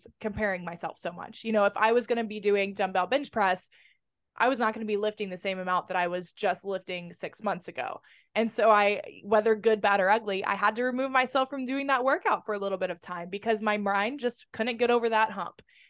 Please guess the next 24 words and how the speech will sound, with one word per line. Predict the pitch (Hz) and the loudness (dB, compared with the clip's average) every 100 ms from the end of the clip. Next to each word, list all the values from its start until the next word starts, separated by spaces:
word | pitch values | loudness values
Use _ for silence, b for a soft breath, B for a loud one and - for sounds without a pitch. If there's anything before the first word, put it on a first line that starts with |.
| - | -4
And | 233 226 | -4 -2
so | 247 226 226 214 - _ _ _ _ _ _ | 2 4 4 0 -8 _ _ _ _ _ _
I | 262 | -4
started | 302 311 320 | 2 2 2
doing | 302 240 | -2 0
jump | 214 202 | 0 2
rope | 190 143 | -2 -2
workouts. | 180 175 - - - B B | -4 -4 -4 -6 -12 B B
I | 285 | 0
started | 330 359 349 285 | 2 0 0 0
doing | 311 285 262 | -2 -2 0
random | 254 269 240 | 2 2 0
videos | 247 240 220 214 | -2 2 2 2
I | 214 | -2
found | 214 208 | 0 0
on | 196 196 | -2 -2
YouTube | 190 - 180 170 | -6 -6 -8 -6
or | - 214 208 B B - | 2 2 2 B B -4
Instagram | 254 - 262 254 240 | -4 -4 0 0 2
live | 240 240 220 | 4 4 2
videos | 214 220 202 202 | 0 0 -2 2
that | 208 - | 0 2
fitness | 262 240 220 | 0 0 -4
instruct-, | 220 220 202 | -8 -6 -8